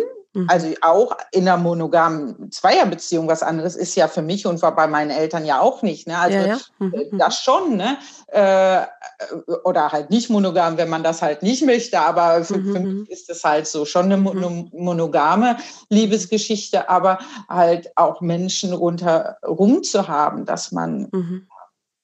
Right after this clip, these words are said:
Speaker 2: das ist schon entlastend, äh, habe ich immer, äh, gespürt, auch für die Liebesbeziehung, wenn es andere Menschen
Speaker 1: Mhm.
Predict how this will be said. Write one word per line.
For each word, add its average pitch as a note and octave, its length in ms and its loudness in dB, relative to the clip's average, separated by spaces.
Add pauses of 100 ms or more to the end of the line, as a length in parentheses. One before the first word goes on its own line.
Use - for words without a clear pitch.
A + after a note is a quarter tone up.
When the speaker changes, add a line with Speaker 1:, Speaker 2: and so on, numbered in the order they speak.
(160)
Speaker 2:
das E3+ 180 -12
ist F#3 120 -6
schon G3 500 -6 (240)
entlastend, G#3 920 2
äh, A#2+ 440 0 (140)
habe F#3 260 -2
ich G3 120 -8
immer, F3 520 0
äh, - 720 -14
gespürt, E3+ 720 2
auch D#3+ 220 0
für - 260 -2
die E3 240 -6
Liebesbeziehung, E3+ 1080 0
wenn - 140 -8
es - 200 -10
andere D#3+ 340 -2
Menschen D3+ 480 -6
Speaker 1:
Mhm. E3+ 240 -14